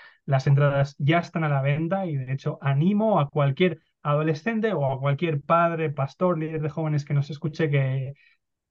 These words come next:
que compren las entradas ya. Están a un precio exclusivo, anticipado, más, más bajo de, de lo que van a estar hasta principios de septiembre. Hay un sorteo que vamos a hacer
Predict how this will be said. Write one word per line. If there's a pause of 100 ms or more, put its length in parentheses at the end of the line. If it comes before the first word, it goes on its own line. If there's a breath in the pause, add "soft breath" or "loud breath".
que
compren
las
entradas
ya.
Están
a
un
precio
exclusivo,
anticipado,
más,
más
bajo
de,
de
lo
que
van
a
estar (480 soft breath)
hasta
principios
de
septiembre.
Hay
un
sorteo
que
vamos
a
hacer